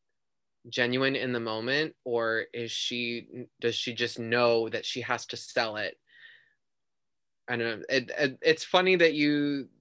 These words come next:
bring that up because it makes me think of, like, the, uh,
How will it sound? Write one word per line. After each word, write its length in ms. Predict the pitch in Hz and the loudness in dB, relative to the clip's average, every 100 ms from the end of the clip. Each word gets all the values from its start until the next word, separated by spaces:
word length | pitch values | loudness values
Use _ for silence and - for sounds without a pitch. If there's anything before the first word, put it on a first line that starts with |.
| - | -18
bring 340 | 123 147 143 | 0 2 4
that 200 | 135 131 | 2 2
up 240 | 127 131 | 2 2
because 300 | 131 120 139 | 0 0 0
it 40 | 123 | 0
makes 180 | 123 - | -4 -2
me 100 | 131 | 0
think 240 | 131 120 | 0 2
of, 160 | 120 107 - - - - | 0 0 -20 -18 -14 -4
like, 220 | 110 107 | -4 0
the, 80 | 110 | -2
uh, 600 | 107 107 - 101 87 | 0 -2 -4 -8 -4